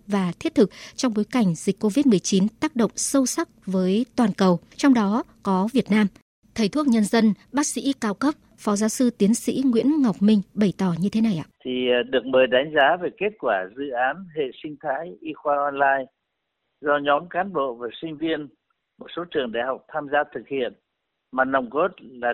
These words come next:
Speaker 2: trường Đại học Duy Tân do nghiên cứu sinh bác sĩ Huỳnh Lê Thái Bảo đứng đầu. Chúng tôi rất phấn khởi vì đã quan tâm ủng hộ cho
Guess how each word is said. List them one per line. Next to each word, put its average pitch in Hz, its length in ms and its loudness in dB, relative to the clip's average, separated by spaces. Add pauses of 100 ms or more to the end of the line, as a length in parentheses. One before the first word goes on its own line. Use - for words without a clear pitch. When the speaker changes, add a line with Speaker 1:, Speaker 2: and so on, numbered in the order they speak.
Speaker 2:
trường 117 200 -4
Đại 143 100 -4
học 139 120 -12
Duy 139 160 -14
Tân 147 300 -2 (360)
do 139 180 -2
nghiên 135 260 -10
cứu 170 180 -12
sinh 147 280 -10
bác 147 120 -2 (120)
sĩ 143 60 -6 (180)
Huỳnh 120 240 -6
Lê 139 60 -6 (140)
Thái 156 160 -6
Bảo 147 360 -2 (160)
đứng 156 180 -8
đầu. 131 260 2 (1000)
Chúng 180 100 -14
tôi 180 120 0
rất 202 240 -2
phấn 190 140 -2
khởi 110 320 -4 (420)
vì 139 80 -6
đã 139 140 0 (100)
quan 160 260 2
tâm 151 160 2
ủng 113 240 -8
hộ 123 260 -4 (140)
cho 139 60 -4